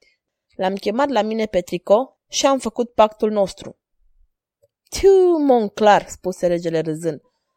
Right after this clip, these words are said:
„vă comparați cu Satana.” „Pentru binele și în slujba majestății voastre”, răspunse Monclar.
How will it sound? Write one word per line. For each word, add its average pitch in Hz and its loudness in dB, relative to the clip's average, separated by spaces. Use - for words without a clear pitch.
„vă 214 -2
comparați 240 4
cu - -6
Satana.” 285 -2
„Pentru 190 -2
binele 226 4
și 247 -4
în 214 -4
slujba 220 -4
majestății 214 -4
voastre”, 233 0
răspunse 151 -12
Monclar. 151 -10